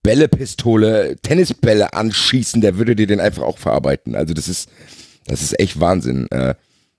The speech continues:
das ist auch ein unterschätzter Faktor, finde ich gut, dass die Alice das nochmal erwähnt, weil das ist ein wirklich unterschätzter Faktor, weil Haller auch immer, man, der hat dann manchmal eine Szene drin, wo er unglücklich aussieht, weil er seine langen Beine nicht richtig sortiert und dann wird sofort gemeckert über ihn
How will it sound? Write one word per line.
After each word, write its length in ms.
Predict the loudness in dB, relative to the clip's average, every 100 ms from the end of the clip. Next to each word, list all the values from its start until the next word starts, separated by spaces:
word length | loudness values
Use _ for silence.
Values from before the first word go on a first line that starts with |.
| -4
das 160 | -2
ist 80 | 0
auch 100 | 0
ein 80 | 2
unterschätzter 420 | 2 2 0 0
Faktor, 280 | -2 0 -2
finde 160 | 0 -2
ich 80 |
gut, 160 | 0 -2
dass 100 | -2
die 80 | -2
Alice 200 | -2 -4
das 120 | -4
nochmal 200 | -2 -2
erwähnt, 200 | -2 0
weil 120 | 0
das 140 | 0 -2
ist 140 | -2
ein 100 | -2
wirklich 240 | -2 0
unterschätzter 400 | 0 0 -2 -2
Faktor, 300 | -2 -2 0
weil 220 | 0 0 -2
Haller 380 | -2 0 2 2
auch 140 | 0
immer, 320 | 2 2 2 -2 _ _ _ _ _ _ _ _
man, 260 | -2 0 -2
der 160 | -2
hat 140 | -2 0
dann 100 | 0
manchmal 320 | 0 0 0
eine 220 | 2 0
Szene 280 | 2 2 4
drin, 240 | 4 2
wo 120 | 2 2
er 60 |
unglücklich 460 | 2 2 0 2 2
aussieht, 280 | 2 2 2
weil 100 | 2
er 80 |
seine 160 | 4 4
langen 220 | 4 4
Beine 240 | 4 4 2
nicht 180 | 0
richtig 220 | -4 -6 -4
sortiert 440 | -2 0 0 -2 _ _ _ _ -2
und 120 | 0
dann 120 | 2
wird 100 | 2
sofort 380 | -2 0 -2 2
gemeckert 400 | 2 2 0 -2
über 220 | -2 -2
ihn 180 | -2